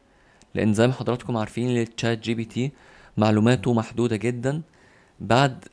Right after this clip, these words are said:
ألفين وواحد وعشرين. فطبعا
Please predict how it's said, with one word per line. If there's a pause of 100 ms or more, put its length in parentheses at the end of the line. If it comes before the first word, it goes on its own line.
ألفين
وواحد
وعشرين. (920)
فطبعا